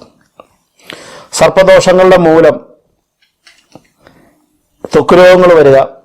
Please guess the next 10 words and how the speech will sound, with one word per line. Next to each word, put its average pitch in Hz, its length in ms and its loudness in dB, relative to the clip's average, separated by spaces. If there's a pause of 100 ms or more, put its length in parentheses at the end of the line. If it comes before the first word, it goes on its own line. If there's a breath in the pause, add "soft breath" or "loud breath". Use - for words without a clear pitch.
(240)
സർപ്പദോഷം 175 680 -2
മൂലം 143 340 -2
സന്താനങ്ങൾക്ക് 165 720 0
ദുരിതങ്ങൾ 143 440 0
വരിക, 120 220 0 (800 loud breath)
സർപ്പദോഷം 180 680 0
മൂലം 143 240 0
കുട്ടികൾ 170 640 -2
ഉണ്ടാവാതെ 156 440 0
വരിക, 127 200 0